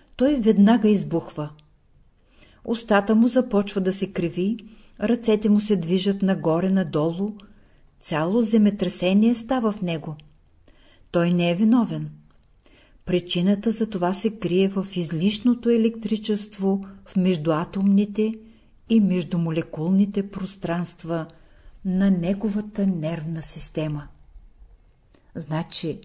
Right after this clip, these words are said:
причините за земетресенията са вън от човека. Не обвинявайте капитана на парахода,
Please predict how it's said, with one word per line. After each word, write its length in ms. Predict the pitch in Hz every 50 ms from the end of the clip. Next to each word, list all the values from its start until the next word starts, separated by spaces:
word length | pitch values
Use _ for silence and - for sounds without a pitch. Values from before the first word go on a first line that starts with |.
| - _ _ _ _ _ _ _ _ _ _ _ _ -
причините 760 | 196 180 180 185 - - - 240 269 330 330 - - 285 254
за 160 | 208 214 202
земетресенията 1160 | 190 202 180 170 170 160 165 - 165 165 160 - 175 170 175 175 175 175 175 170 - - 160
са 240 | 156 - - 156 156
вън 500 | 143 143 143 156 190 220 233 233 226 226 - - - - -
от 280 | - 190 196 - - -
човека. 560 | - - 160 135 143 139 - - - 135 131 - - - - - - _ _ _ _ _ _ - - - - - - - _ - _ _ - - _ - - - - _ _ _ - - - - - - -
Не 120 | 196 214 220
обвинявайте 720 | 190 185 196 214 202 196 208 226 220 220 208 208 202 185
капитана 600 | - - 165 - 175 - - 165 160 170 165 160
на 100 | 165 156
парахода, 680 | 151 - 160 156 156 147 - 147 160 160 - 190 196